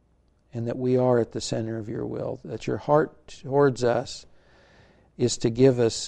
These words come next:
your gift, the ultimate gift, the gift of your Son. Help us to embrace him this season. And Lord, in our thoughts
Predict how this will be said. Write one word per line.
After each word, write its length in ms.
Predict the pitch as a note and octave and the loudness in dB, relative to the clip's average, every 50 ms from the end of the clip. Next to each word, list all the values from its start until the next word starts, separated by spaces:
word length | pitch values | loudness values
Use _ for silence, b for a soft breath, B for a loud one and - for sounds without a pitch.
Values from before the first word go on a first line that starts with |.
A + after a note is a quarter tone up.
| - - - | -12 -12 -8
your 320 | - A#2 B2 C3 C3+ C#3 | -4 0 4 4 6 4
gift, 640 | C3 G#2+ A2 G#2 A#2 A2+ - - - - - - - | 4 4 2 0 0 -2 -6 -10 -16 -20 -18 -8 -4
the 120 | A#2+ A#2+ | 0 2
ultimate 540 | B2 D3 F3 F3 - - A#2 A#2 - - B2 | 4 4 4 4 0 -4 -6 -6 -8 -8 -8
gift, 320 | A#2 A2+ A#2 - - - | -6 -6 -8 -8 -10 -12
the 80 | - - | -10 -4
gift 380 | A#2 B2 B2+ C3 - - - | 0 2 2 2 2 -2 -4
of 120 | C3+ B2 B2+ | -4 -2 -2
your 140 | B2+ B2+ B2 | -4 -4 -4
Son. 640 | - - - A#2 A#2 B2+ A#2 - B2 A#2+ - C3+ - _ _ _ _ _ _ _ _ _ _ _ _ _ _ b b b b b b b b b b b b b _ _ _ - | -4 -6 -6 -6 -6 -6 -8 -10 -14 -16 -18 -20 -20 _ _ _ _ _ _ _ _ _ _ _ _ _ _ b b b b b b b b b b b b b _ _ _ -10
Help 220 | D#3 D3 - - | -10 -8 -4 -4
us 120 | C3 - - | -4 -2 -2
to 120 | - C3 | -2 -2
embrace 520 | C3+ - - A#2 A#2+ B2+ C3 C3+ B2+ - - | -2 -2 -2 0 2 4 4 4 2 2 2
him 260 | - - - C3+ C3 | 4 4 4 4 2
this 160 | C3 B2 - | -2 -4 -4
season. 720 | - - - A#2 A#2 A#2 A2+ G#2+ - C3+ - A2 G#2+ - - | -4 -4 -2 -2 -2 -4 -6 -8 -8 -10 -12 -12 -14 -14 -12
And 180 | C3+ A#2+ A#2 | -12 -10 -6
Lord, 460 | A#2+ B2+ C3+ C#3+ D3 D3+ D3 C3+ C3+ - | -2 0 0 2 2 2 0 -2 -4 -8
in 160 | - A#2+ A2+ A2 | -10 -8 -6 -6
our 160 | A2 A2 G#2 | -6 -8 -8
thoughts 640 | - - - D3+ E3 F3 E3+ - - - - - - | -8 -2 2 4 4 4 4 2 -2 -6 -10 -10 -10